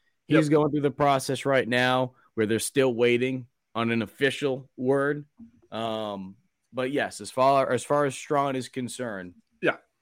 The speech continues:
Speaker 1: yes.
Speaker 2: So he's the early favorite, right? And we saw what he could do before he got hurt. And I mean, the kid is a killer, right? They call him Stretch for a reason. Like, that guy has so much length. It's ridiculous. And,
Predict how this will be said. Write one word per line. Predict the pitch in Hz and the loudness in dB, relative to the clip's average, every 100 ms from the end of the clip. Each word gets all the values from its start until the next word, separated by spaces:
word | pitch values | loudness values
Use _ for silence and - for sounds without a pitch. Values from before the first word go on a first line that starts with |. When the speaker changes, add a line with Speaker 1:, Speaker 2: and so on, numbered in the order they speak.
| 226 | -4
Speaker 1:
yes. | 113 - - - - | -2 -2 -12 -18 -2
Speaker 2:
So | 208 | 6
he's | 208 294 294 | 10 10 8
the | 233 | 6
early | 202 170 | 8 6
favorite, | 160 185 170 123 - | 2 0 0 -2 -2
right? | 160 165 - | 4 4 2
And | 160 170 | -8 -6
we | 170 185 | -2 -2
saw | - 220 | 4 6
what | 196 | 6
he | 170 | 4
could | 156 139 | -4 -4
do | 147 151 | -2 -2
before | 143 139 143 160 | -2 -8 -2 0
he | 156 | 0
got | 131 117 | -2 -4
hurt. | 120 135 | -8 -8
And | 135 127 _ _ _ _ _ _ - - | -12 -18 _ _ _ _ _ _ -16 -8
I | |
mean, | 151 | -6
the | 139 | -4
kid | 139 180 | -6 -4
is | 151 | -4
a | 131 | -4
killer, | - - 160 170 147 - - | -10 -10 -4 -2 -2 -6 -2
right? | 139 165 - - - | -2 -2 -8 -20 -12
They | 151 | -8
call | 147 180 | 0 0
him | 170 | 0
Stretch | - - 160 170 | -4 4 4 4
for | - 147 | -4 -4
a | 131 | -4
reason. | 127 147 151 127 | -2 -2 -2 -8
Like, | - 135 | -14 -6
that | 139 | 0
guy | 160 | 2
has | 165 151 | 2 0
so | - - - 151 160 | -4 -10 -4 -2 0
much | 160 - | -2 -6
length. | 127 127 143 147 131 | -8 -2 -2 -2 -12
It's | - - | -20 -20
ridiculous. | 131 _ 147 147 151 90 - _ _ _ _ _ | -20 _ -10 -10 -14 -14 -16 _ _ _ _ _
And, | 151 143 143 | 2 2 2